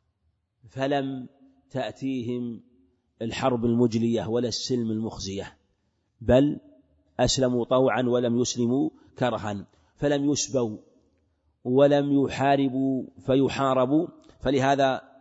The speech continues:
غير خزايا ولا ندامة، لم يحصل لهم كما حصل لغيرهم حتى أسلموا بعد ذلك، بعد القهر، ورأوا أمرا لا يدان لهم به، فهم أسلموا طائعين.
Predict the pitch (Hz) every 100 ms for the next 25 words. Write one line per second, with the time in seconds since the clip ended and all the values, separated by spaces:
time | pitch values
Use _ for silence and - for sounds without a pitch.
0 | - _ - 127 135 113 127 117 131 123
1 | 117 110 110 123 127 117 113 117 110 101
2 | 92 - _ _ _ _ _ _ 127 135
3 | 120 - 127 131 120 120 131 127 92 139
4 | 135 127 120 135 160 170 185 - - -
5 | - - 135 120 139 - 139 151 180 -
6 | _ _ _ _ - 120 131 123 139 135
7 | 123 113 - _ _ _ _ _ 127 117
8 | 120 120 131 98 - _ _ _ _ _
9 | _ 110 123 123 135 127 131 131 131 123
10 | 127 135 127 123 123 123 110 104 98 104
11 | 117 123 127 127 120 113 113 110 117 107